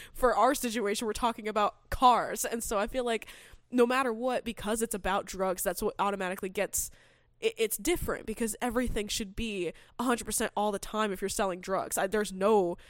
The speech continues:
ifs, ands, buts, or so's about it. Every single part of that should be,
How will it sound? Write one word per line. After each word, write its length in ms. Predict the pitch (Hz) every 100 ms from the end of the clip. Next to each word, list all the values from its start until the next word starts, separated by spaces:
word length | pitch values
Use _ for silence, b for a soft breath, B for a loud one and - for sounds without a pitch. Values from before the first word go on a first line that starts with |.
| B -
ifs, 140 | 233
ands, 180 | 214 196
buts, 220 | 190 -
or 20 |
so's 240 | 196 214 190
about 320 | - 190 226
it. 180 | 160 - B B -
Every 300 | 208 190 214
single 260 | - 202 190
part 260 | 247 262
of 100 | 233
that 240 | 180 165 -
should 280 | - 226
be, 280 | 196 208 180